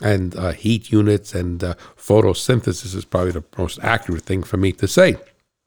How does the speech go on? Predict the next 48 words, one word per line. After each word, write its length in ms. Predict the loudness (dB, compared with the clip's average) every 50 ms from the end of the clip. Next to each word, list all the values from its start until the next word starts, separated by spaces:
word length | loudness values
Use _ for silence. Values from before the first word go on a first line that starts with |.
| _ _ _ _ _ _ _ _ _ _ -6 -2
So 180 | 2 2 2
if, 120 | 2 0 -4 -12 -20 -20 -20 -20 -20 -6 _ 2
if 160 | 2 2 4
you 80 | 2 2
got 160 | 4 4 4
a 40 | 4
big 300 | 2 2 -2 -2 -2 -2
ten 220 | 0 0 0 2
thousand 380 | 2 2 2 2 2 2 2 2
acre 220 | 2 0 0 -4
field, 320 | -4 -2 -2 0 0 0 -2
a 60 | -2
thousand 400 | 0 2 2 2 2 2 2 2
acre 200 | 0 0 -2 -4
field, 240 | 0 0 2 2 2
and 60 | 2
you 100 | 2 2
have 180 | 2 2 2
no 140 | 0 -2 -2
trees 420 | -4 -2 0 2 4 4 4 2 4
around 300 | 4 4 4 4 2 2
there, 220 | 2 0 0 -2 -6 -18 -20 -20 -18 -18 -20 -20 -18 _ 0
then 140 | 0 2 2
you 120 | 2 0
have 340 | 0 2 2 2 2 2 -2 -6 -18 -20 -18 -8 -2
a 120 | 0 2 2
lot 400 | 2 2 4 4 4 2 2 0
less 300 | 2 4 4 2 2 -2
variability 1160 | -4 -2 2 4 6 6 6 4 4 4 2 2 0 0 0 2 2 2 0 0 0 -2 -2 -2
as 100 | -2 -6
far 440 | -6 -2 0 2 2 4 2 2
as 120 | 0 -2 -4
the 100 | -6 -6
sun 380 | -6 -6 -2 0 2 2 4
is 160 | 4 2 0 -2
concerned. 640 | -2 -2 -2 -2 -2 -2 0 0 2 2 0 -2 -6 -12 -20 -20 -20 -20 -20 -4
You 140 | 0 2 2 4
may 160 | 4 4 4
have 200 | 4 2 0 0
soil 460 | -2 -4 0 2 4 6 6 6 4
variability, 720 | 4 2 2 2 2 2 0 0 0 0 -2 0 0 0
but 280 | 0 -2 -4 -4 -4 -4
you 60 | -4
have 200 | -2 -2 -2 -2
a 60 | -4
lot 320 | -4 -2 0 0 0 0 0
less 300 | 0 0 0 -2 -4 -12
variability 920 | -12 -10 -6 -2 0 0 2 2 0 0 -2 -2 0 0 0 -2 -4